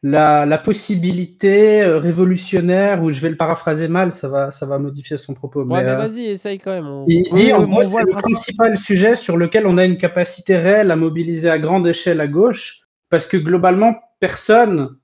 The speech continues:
Speaker 1: euh, n-, ne peut réellement ignorer ce truc-là, et que c'est celui où l'option ou le discours de gauche est le plus facilement audible par, euh, beaucoup de gens, en fait.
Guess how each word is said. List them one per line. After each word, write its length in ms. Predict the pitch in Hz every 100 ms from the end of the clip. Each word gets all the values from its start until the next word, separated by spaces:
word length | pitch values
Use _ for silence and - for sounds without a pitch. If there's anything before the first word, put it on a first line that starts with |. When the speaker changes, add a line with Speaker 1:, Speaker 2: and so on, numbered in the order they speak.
| _ -
Speaker 1:
euh, 300 | 143 147 147
n-, 640 | 151 156 156 156 160 160
ne 100 | 147 160
peut 180 | 214
réellement 400 | 208 190 180 180 175
ignorer 340 | 170 165 165
ce 160 | 160 160
truc-là, 500 | - 143 165 196 269 _ _ _ _ _
et 80 | 147
que 140 | 175
c'est 180 | 160 180
celui 460 | - 196 185 226 214
où 120 | 165
l'option 580 | 170 180 - 220 214 202
ou 80 |
le 120 | 156 151
discours 460 | 185 190 240 202
de 100 | 170
gauche 640 | 156 190 240 226 - - _ _ _
est 100 | 156
le 180 | 156 160
plus 100 | 208
facilement 560 | - 208 202 185 202 196
audible 480 | 180 208 190 170
par, 260 | 151 160 156
euh, 220 | 156 160
beaucoup 220 | 151 151
de 40 | 160
gens, 200 | 185 156
en 60 | 139
fait. 320 | 135 -